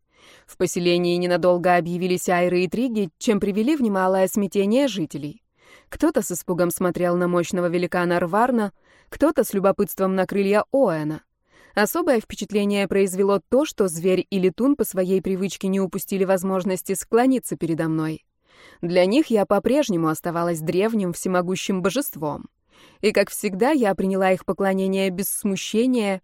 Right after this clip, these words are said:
одарив обоих приветливой улыбкой. Вот она, прелесть дикарей.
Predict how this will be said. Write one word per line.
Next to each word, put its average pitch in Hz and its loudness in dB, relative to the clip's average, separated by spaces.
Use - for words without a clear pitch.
одарив 208 2
обоих 202 2
приветливой 214 2
улыбкой. 196 -4
Вот 254 4
она, 170 -2
прелесть 185 2
дикарей. 180 -2